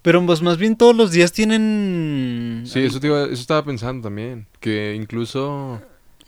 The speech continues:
Speaker 2: hay como un santo de cada día, ¿no?
Speaker 1: Ajá.
Speaker 2: Incluso eso.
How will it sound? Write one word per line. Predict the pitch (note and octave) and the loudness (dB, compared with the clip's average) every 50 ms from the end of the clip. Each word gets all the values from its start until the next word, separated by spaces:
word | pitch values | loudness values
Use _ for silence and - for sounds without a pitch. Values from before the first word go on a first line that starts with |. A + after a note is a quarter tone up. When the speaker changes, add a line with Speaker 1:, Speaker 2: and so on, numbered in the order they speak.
| D#3 - _ _ _ _ _ _ _ - | -20 -20 _ _ _ _ _ _ _ -8
Speaker 2:
hay | - G#2 G#2 G#2 | -6 -4 -4 -6
como | - C3 C3+ C3+ | -6 -8 -6 -6
un | C3 B2+ | -6 -6
santo | A#2+ - C#3 C3+ C3 A#2 A#2+ A2+ | -6 -8 -8 -8 -8 -6 -6 -6
de | A2+ | -6
cada | G#2+ - A#2 A#2 | -6 -8 -8 -8
día, | A2+ A2+ A2+ G2+ | -8 -8 -10 -12
¿no? | G2 G#2 D3+ - _ _ _ _ _ _ - | -14 -16 -18 -20 _ _ _ _ _ _ -10
Speaker 1:
Ajá. | C3+ G#2+ A#2 B2+ A#2 - _ _ _ _ _ _ _ _ _ _ - | -8 -6 -6 -8 -8 -10 _ _ _ _ _ _ _ _ _ _ -14
Speaker 2:
Incluso | A2+ G#2 G#2 G#2 G#2 G#2 G#2+ | -12 -10 -10 -10 -10 -10 -12
eso. | G#2 G#2 G#2+ | -14 -14 -16